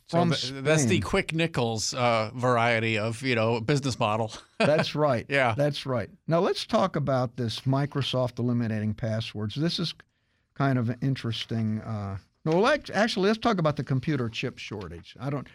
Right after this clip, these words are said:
Speaker 2: I don't have enough time to
Speaker 1: That,
Speaker 2: talk
Speaker 1: yeah,
Speaker 2: about
Speaker 1: and that's important 'cause
Speaker 2: authenticators.
Speaker 1: that is really affecting a lot of things. And like we said, the car industry, which is
Speaker 2: It's
Speaker 1: a
Speaker 2: a-,
Speaker 1: huge thing right
Speaker 2: it's
Speaker 1: now, so.
Speaker 2: affecting the, yeah, so we're right in the middle of this massive chip
Speaker 1: Yeah.
Speaker 2: shortage. And so, uh, <clears throat> and you've probably noticed, you, you know, the gamers can't get graphic cards. The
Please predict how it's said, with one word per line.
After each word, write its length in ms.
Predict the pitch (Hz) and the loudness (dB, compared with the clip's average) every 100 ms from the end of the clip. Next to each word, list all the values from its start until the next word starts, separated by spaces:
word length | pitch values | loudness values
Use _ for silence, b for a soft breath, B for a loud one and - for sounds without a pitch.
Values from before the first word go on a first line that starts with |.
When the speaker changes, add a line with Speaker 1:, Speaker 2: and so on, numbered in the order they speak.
| b | b
Speaker 2:
I 40 | 214 | 2
don't 100 | 240 | 4
have 100 | 196 | 6
enough 180 | 175 - | 4 2
time 160 | 156 | 2
to 60 | 160 | 2
Speaker 1:
That, 80 | - | 4
Speaker 2:
talk 160 | 156 | 6
Speaker 1:
yeah, 120 | 196 190 | 6 6
Speaker 2:
about 100 | - | 6
Speaker 1:
and 80 | |
that's 180 | - 226 | 4 6
important 460 | 170 160 175 147 117 | 6 4 4 4 4
'cause 120 | 139 | 2
Speaker 2:
authenticators. 20 | |
Speaker 1:
that 140 | 180 226 | 2 2
is 160 | 143 | 2
really 240 | 135 156 147 | 2 2 2
affecting 440 | 120 135 123 135 | 0 -2 -2 -4
a 60 | 113 | 0
lot 200 | 113 113 | 0 0
of 80 | 110 | 0
things. 260 | 123 120 | 0 0
And 160 | 120 117 | 0 0
like 200 | 120 117 | 0 -2
we 80 | 120 | -2
said, 220 | 131 110 | 0 0
the 60 | 117 | 0
car 240 | 135 120 | 2 2
industry, 460 | 98 92 - 92 87 | 0 -4 -8 -10 -6
which 120 | 98 | 0
is 160 | 170 165 | 0 0
Speaker 2:
It's 120 | 139 | 0
Speaker 1:
a 40 | |
Speaker 2:
a-, 20 | |
Speaker 1:
huge 160 | 127 107 | -2 -2
thing 200 | 101 85 | -6 -6
right 120 | 104 165 | -2 -2
Speaker 2:
it's 120 | 165 | 0
Speaker 1:
now, 60 | 170 | 0
so. 20 | |
Speaker 2:
affecting 300 | 160 156 139 | 0 2 -2
the, 80 | - | -2
yeah, 180 | 147 131 | -2 0
so 140 | - | 2
we're 140 | 233 262 | 4 4
right 120 | 247 | 4
in 60 | 202 | 4
the 60 | |
middle 280 | 175 190 175 | 4 4 4
of 100 | 135 | 2
this 160 | 131 135 | 0 2
massive 460 | 139 160 165 151 | 0 0 -2 -4
chip 80 | 120 | 0
Speaker 1:
Yeah. 200 | 117 95 | 2 2
Speaker 2:
shortage. 480 | 87 135 113 123 127 | 0 0 0 -2 -2
And 80 | 160 | -2
so, 240 | - 165 B B B B B - | 0 0 B B B B B -2
uh, 400 | 151 147 143 127 _ _ | 0 2 0 -2 _ _
<clears throat> 320 | 175 160 143 - | -6 -4 -6 0
and 220 | 196 190 | 2 4
you've 140 | 170 | 2
probably 360 | 214 214 180 143 | 4 4 4 4
noticed, 340 | 131 123 123 | 4 2 0
you, 160 | 143 135 | 0 -2
you 180 | 151 143 | -2 0
know, 140 | 117 110 | 0 -2
the 80 | |
gamers 420 | 107 135 156 160 - | 0 0 2 0 0
can't 200 | 143 131 | -2 -2
get 140 | 123 | -4
graphic 420 | 127 123 127 123 | -2 -2 -2 -6
cards. 480 | - 120 113 120 - | -4 -4 -2 -4 -8
The 160 | 107 | -10